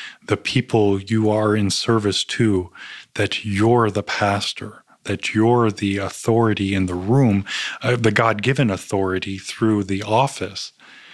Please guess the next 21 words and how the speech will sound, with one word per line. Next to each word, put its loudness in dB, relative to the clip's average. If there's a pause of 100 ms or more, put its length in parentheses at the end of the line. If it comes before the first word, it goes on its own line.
(360)
you're 2
not 4
serving 0
as -4
pastor. -4 (560)
And, 2
and 4
this 0
is 2
hard -2
because -2 (120)
this 0
is 2
a 0
life 2
of -2
sacrifice, -4
a -2
life 0
of -4
service. -2